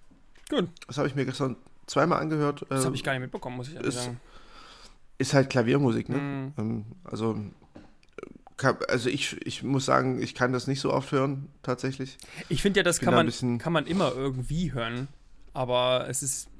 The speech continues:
Speaker 1: meistens nicht so, also oftmals ist es nicht so, dass es mich dann so dazu bringt, das immer wieder hören zu wollen.
Speaker 2: Ich, ich bin auch ein bisschen, ich verstehe auch nicht so ganz den Hype um Nils Frahm, muss
Speaker 1: Nee,
Speaker 2: ich
Speaker 1: ich
Speaker 2: ehrlich
Speaker 1: auch
Speaker 2: sagen.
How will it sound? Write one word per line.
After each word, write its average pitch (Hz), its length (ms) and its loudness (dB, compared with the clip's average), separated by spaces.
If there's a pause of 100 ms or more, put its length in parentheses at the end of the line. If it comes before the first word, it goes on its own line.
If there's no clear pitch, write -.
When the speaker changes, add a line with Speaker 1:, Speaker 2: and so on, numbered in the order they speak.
(140)
Speaker 1:
meistens 131 640 -4
nicht 147 180 -6
so, 131 500 -2 (760)
also 127 240 -2
oftmals 139 480 -4
ist 160 180 -4
es 139 200 -6
nicht 143 200 -6
so, 156 100 -6
dass 139 180 -8
es 131 140 -10
mich 139 100 -6
dann 135 180 -4
so 131 220 -4 (100)
dazu 127 420 -6
bringt, 135 380 -6
das 127 160 -8
immer 131 220 -6
wieder 131 260 -4
hören 131 200 -2
zu 127 180 -8
wollen. 113 180 -12 (1400)
Speaker 2:
Ich, - 180 -8
ich 131 120 -6
bin 156 120 4
auch 180 120 6
ein 175 80 2
bisschen, 185 520 0
ich - 140 -8 (180)
verstehe - 400 -2
auch 143 80 2
nicht 139 180 -2
so 131 140 -2
ganz 135 360 -2
den 135 200 -2
Hype 143 240 0
um 117 220 -2
Nils 113 240 -4
Frahm, 110 340 -4
muss 110 120 -4
Speaker 1:
Nee, 165 100 6
Speaker 2:
ich 180 60 6
Speaker 1:
ich - 80 0
Speaker 2:
ehrlich 135 200 -2
Speaker 1:
auch 135 80 0
Speaker 2:
sagen. 101 120 10